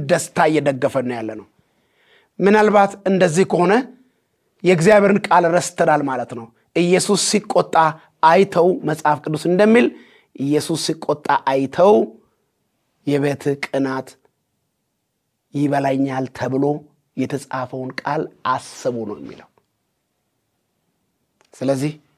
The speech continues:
ኢየሱስ ክርስቶስ የተቆጣው ያለ ቦታ የተገኙ ሁኔታዎችን አይቶ ነው የተቆጣው። ሁለተኛው ኢየሱስ ክርስቶስ የተቆጣው የመቅደሱን ዓላማ ስላዛቡት ነው።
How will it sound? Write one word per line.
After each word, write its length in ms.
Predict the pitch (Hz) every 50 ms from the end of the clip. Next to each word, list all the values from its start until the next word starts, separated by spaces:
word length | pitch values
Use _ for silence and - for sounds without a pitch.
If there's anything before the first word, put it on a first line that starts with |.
| _ _ _
ኢየሱስ 340 | - 147 151 139 - 151 135 -
ክርስቶስ 380 | - 151 135 - - 151 - -
የተቆጣው 560 | 156 151 - 156 - 156 156 - - 175 196 - - _ _ _ _ _ _ _ _ _ _ _ -
ያለ 300 | 143 143 135 135 143 143 143
ቦታ 280 | 139 143 147 139 - 151
የተገኙ 520 | 143 143 131 156 135 131 139 151 160 175 208 254 403 - - - - _ _ _ _ _ _ _ _ _ _ _ _ _
ሁኔታዎችን 760 | - - 165 165 156 147 135 - 135 131 127 - - - 247 247 - - _ _ _ _ _ _ _ _ _ _ -
አይቶ 260 | 127 127 131 127 - 123 120
ነው 100 | 117 113
የተቆጣው። 520 | 110 - - - 113 104 - - - - - _ _ _ _ _ _ _ _ _ _ -
ሁለተኛው 500 | - 160 170 165 - 185 170 170 160 151 175 180 _ _ _ _ _ _ _ _
ኢየሱስ 420 | 147 156 151 156 175 156 - 185 -
ክርስቶስ 420 | - - 175 - - - 165 147 - - - _ _ _ -
የተቆጣው 600 | 147 139 - 151 - - 139 131 _ - 139 165 - - _ _ _ _ _ _ _ -
የመቅደሱን 1040 | 139 139 156 156 160 160 160 160 - - 151 143 156 165 - - - - 185 180 170 156 160 - -
ዓላማ 380 | 143 147 147 147 143 143 151 170 190 220 - - - _ _ _ _ _ _ _ _
ስላዛቡት 840 | - - - - 143 139 127 113 123 123 120 117 107 101 110 110 - -
ነው። 120 | 76